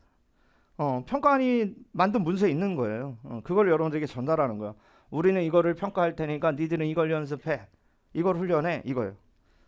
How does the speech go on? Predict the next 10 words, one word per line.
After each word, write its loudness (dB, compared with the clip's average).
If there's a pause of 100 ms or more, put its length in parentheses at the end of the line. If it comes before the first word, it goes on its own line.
(120)
근데 0
이 2
내용 6
영역은 0 (1300)
확 4
와닿죠? 0 (100)
어, -4
내용 6
영역이구나. 0
<laughs> -20